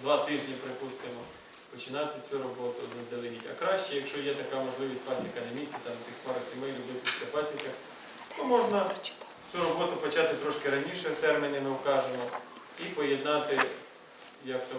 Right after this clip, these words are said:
кажуть, е, щоб і користь була, значить, і стимулювати матку, щоб вона почала трошки яйценосність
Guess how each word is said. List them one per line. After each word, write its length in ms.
кажуть, 360
е, 140
щоб 180
і 140
користь 360
була, 180
значить, 300
і 80
стимулювати 720
матку, 360
щоб 120
вона 140
почала 400
трошки 300
яйценосність 600